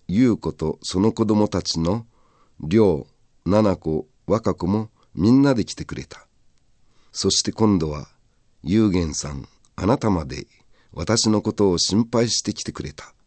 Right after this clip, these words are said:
嬉しい。ユリアが結婚して日本に行くと言った時の心配は何だったのだろうね。誰かに心配かけるってことは、愛されているって証拠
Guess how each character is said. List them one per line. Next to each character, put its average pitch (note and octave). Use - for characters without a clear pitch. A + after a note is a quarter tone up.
嬉 F2+
し D#2
い。 -
ユ G2+
リ A2+
ア F#2+
が F2
結 -
婚 A#2+
し -
て A2+
日 G#2+
本 B2+
に G2
行 F2+
く A2+
と F#2+
言 F2
っ -
た -
時 F2+
の D2+
心 G2
配 F#2+
は F2+
何 G2
だ A2
っ F2+
た -
の D#2+
だ D2
ろ C#2+
う C2+
ね。 C#2+
誰 A2
か G2+
に F2+
心 A2+
配 A#2
か A#2
け A#2+
る A2+
っ -
て -
こ D#2+
と D2+
は、 C#2
愛 A#2+
さ A#2
れ G2+
て -
い E2+
る F2
っ -
て -
証 F2+
拠 F#2+